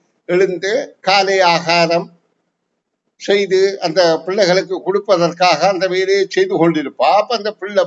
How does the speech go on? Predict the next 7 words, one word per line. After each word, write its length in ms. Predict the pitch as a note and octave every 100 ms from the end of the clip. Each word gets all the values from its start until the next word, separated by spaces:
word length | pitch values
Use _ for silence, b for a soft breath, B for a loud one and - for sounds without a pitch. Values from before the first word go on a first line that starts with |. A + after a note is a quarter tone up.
| F3+
போய் 440 | F#3+ D3+ C3 D3 A#3 - _ _ -
தானும் 460 | F3 A#3 E4+ F4 E4+
சில 460 | G#3 G#3+ F#3 F3
உதவிகளை 500 | F3 G3+ A#3+ A3 G#3
அந்த 200 | G3+ F#3 F3+ F3 -
அம்மாவுக்கு 520 | E3 G3+ G3+ F#3+ F#3 E3+
செய்கின்றது 560 | E3 A#2 B2 A#2 A2